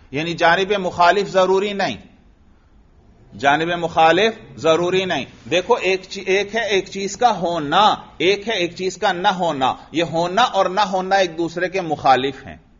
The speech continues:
तवज्जो है, एक है चीज का होना और एक है चीज का न होना। एक वक्त में एक ही होगा, या होना होगा या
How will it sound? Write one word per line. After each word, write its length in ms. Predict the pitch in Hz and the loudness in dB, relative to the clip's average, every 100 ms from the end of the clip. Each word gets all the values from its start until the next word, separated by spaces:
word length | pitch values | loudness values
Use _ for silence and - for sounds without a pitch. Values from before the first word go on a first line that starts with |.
| _ _ _ _ _ | _ _ _ _ _
तवज्जो 340 | 147 147 143 185 | -2 -2 2 0
है, 460 | 175 170 202 - - - - | 2 0 0 -10 -20 -12 -2
एक 280 | 151 190 196 | 0 0 -2
है 100 | 208 | -4
चीज 280 | 202 202 196 | -4 -6 -4
का 580 | 214 208 220 233 - - | 2 4 4 0 -12 -6
होना 380 | 160 156 135 190 | -4 -2 2 2
और 320 | 160 - 143 | 2 0 0
एक 200 | 175 175 | 0 -2
है 100 | 190 | -4
चीज 280 | 190 185 185 | -2 -6 -2
का 520 | 202 196 196 214 - - - | 4 6 6 4 -2 -18 -10
न 140 | 135 | 0
होना। 520 | 196 220 196 170 151 - | 4 4 2 0 -2 0
एक 200 | 160 185 | -2 2
वक्त 200 | 214 208 | 0 0
में 120 | 220 | -6
एक 280 | 170 190 202 | 0 0 0
ही 80 | 240 | -2
होगा, 520 | 220 208 170 139 - - | 2 2 4 2 0 -4
या 120 | 135 175 | 4 4
होना 360 | 175 165 180 | 4 2 4
होगा 440 | 233 226 220 180 131 | 4 6 6 4 4
या 540 | 120 135 147 156 180 | 4 6 8 8 6